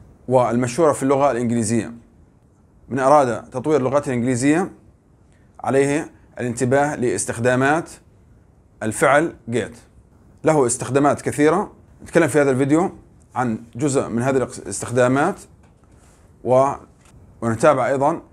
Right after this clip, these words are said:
في فيديوهات إن شاء الله أخرى عن الفعل get. طبعا نعرف الفعل get بالبريزنت، بالمضارع، الماضي got.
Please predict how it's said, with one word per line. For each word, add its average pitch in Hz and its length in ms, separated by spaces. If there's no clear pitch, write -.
في 131 200
فيديوهات 131 500
إن 113 100
شاء 117 240
الله 120 280
أخرى 143 340
عن 113 100
الفعل 131 500
get. 123 280
طبعا 131 160
نعرف 175 280
الفعل 139 360
get 190 200
بالبريزنت، 139 640
بالمضارع، 131 680
الماضي 123 520
got. 147 280